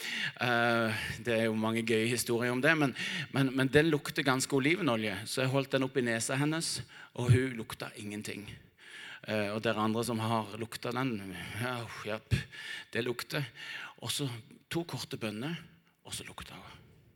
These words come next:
Ikke det nydelig? Og, eh, vitnesbyrdet har, du, du merker hva det gjør med troa di. Den går rett til værs.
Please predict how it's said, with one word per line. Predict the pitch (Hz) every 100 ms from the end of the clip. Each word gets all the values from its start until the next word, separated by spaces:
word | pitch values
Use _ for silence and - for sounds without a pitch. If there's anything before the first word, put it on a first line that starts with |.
| _ _ _ - - - - - - 117
Ikke | 120
det | 117 120
nydelig? | 110 143 233 - - - - - - - - - - -
Og, | 139 139 143
eh, | 135 127 120
vitnesbyrdet | 131 - 170 165 185 170 143 -
har, | 143 160 131
du, | 139
du | 131
merker | 143 135 - 175
hva | 147
det | 135
gjør | 131 143
med | -
troa | 117 131 185
di. | 170 - _ _ _ - - - - - - -
Den | 120
går | 139 143
rett | 147 - -
til | 160 135
værs. | 120 - -